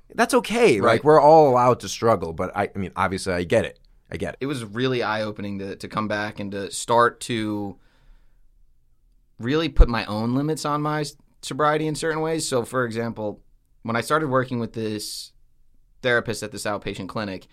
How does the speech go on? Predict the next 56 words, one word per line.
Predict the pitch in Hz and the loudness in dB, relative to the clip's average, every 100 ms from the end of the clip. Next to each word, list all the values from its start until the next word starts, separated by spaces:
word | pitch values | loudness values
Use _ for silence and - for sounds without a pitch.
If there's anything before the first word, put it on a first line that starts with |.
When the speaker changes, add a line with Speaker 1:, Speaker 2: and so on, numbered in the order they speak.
| _ | _
Speaker 2:
he | 180 | -6
was | 147 | -6
the | |
first | 127 147 139 | 0 -2 0
person | 139 135 | -4 -4
in | 131 | -4
my | |
life | 120 117 | -4 -6
who | 113 | -6
was | 110 | -10
like, | 113 135 | -8 -6
"Look, | - - _ _ _ - | -6 -8 _ _ _ 2
I | 175 | 2
don't | 160 | 2
care | - 123 | 0 0
how | 107 | 0
much | 104 - | -2 -4
you | 98 | -8
use. | 98 90 - _ _ _ - | -8 -8 -14 _ _ _ -6
I | |
really | 117 156 110 | 0 2 2
don't. | 120 104 - _ _ _ _ | 2 0 -4 _ _ _ _
I | 107 113 131 | 6 8 6
want | 117 113 113 | 2 0 0
you | 101 | -2
to | 107 | -4
be | 117 | -4
happy | 117 107 107 123 | 0 -2 -2 -6
and | 131 123 | -4 -4
healthy. | 101 101 117 | -6 -6 -4
And | 107 | -4
if | 98 | -4
you | 135 135 | -4 -4
think | 139 135 | -4 -6
that | 127 | -6
you | 113 117 | -6 -6
can | 120 | -6
have | 113 110 | -4 -4
a | |
healthy | 110 107 110 110 120 _ _ _ _ - | -4 -6 -8 -10 -12 _ _ _ _ -6
relationship | 110 107 104 101 | -6 -6 -8 -8
with | 107 | -6
weed, | 175 151 117 | -4 -4 -2
then | 113 80 101 | -4 -4 -8
let, | 127 120 | -6 -4
let's | 127 | -6
explore | - - 123 107 | -8 -10 -6 -6
that. | 80 85 | -8 -14
Let's | 104 | -10
find | 120 117 | -6 -6
a | 110 | -6
way | 104 | -8
to | 95 | -10
do | 87 | -12
that." | 73 - | -14 -10
Speaker 1:
Okay. | 90 85 | -8 -8